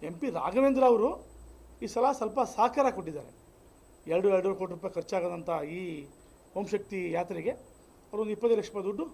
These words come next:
ಅವರು ಕಾಣಿಕೆಯಾಗಿ ಕೊಟ್ಟಿದ್ದಾರೆ. ಅಷ್ಟು ಬಿಟ್ಟರೆ ಈ ವರ್ಷವೂ ಕಳಿಸಿರೋದು ಈಶ್ವರಪ್ಪನವರೇ ಓಂ ಶಕ್ತಿಗೆ.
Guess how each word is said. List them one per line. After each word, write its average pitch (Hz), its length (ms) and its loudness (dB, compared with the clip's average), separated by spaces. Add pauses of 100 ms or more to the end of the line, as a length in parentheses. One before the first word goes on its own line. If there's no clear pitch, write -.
ಅವರು 220 160 -2 (400)
ಕಾಣಿಕೆಯಾಗಿ 254 420 0
ಕೊಟ್ಟಿದ್ದಾರೆ. 180 360 -6 (580)
ಅಷ್ಟು 185 200 -8
ಬಿಟ್ಟರೆ 226 260 2 (480)
ಈ 180 120 -4
ವರ್ಷವೂ 254 420 2
ಕಳಿಸಿರೋದು 247 440 -2
ಈಶ್ವರಪ್ಪನವರೇ 233 540 0
ಓಂ 233 160 4
ಶಕ್ತಿಗೆ. 160 360 -12